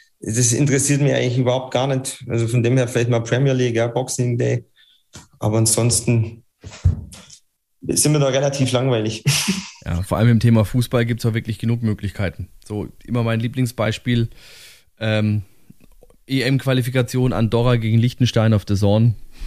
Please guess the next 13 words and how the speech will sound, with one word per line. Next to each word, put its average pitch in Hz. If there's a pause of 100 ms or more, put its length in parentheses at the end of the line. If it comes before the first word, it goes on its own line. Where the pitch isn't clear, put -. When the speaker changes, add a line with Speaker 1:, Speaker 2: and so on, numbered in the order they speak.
(120)
Speaker 2:
Das 131
sind 123
so -
Spiele, 123
die 110
muss 113
man 117
natürlich 107
sehen. 85 (640)
Definitiv. 113 (360)
Ja, 165
dann, 151
ähm, 139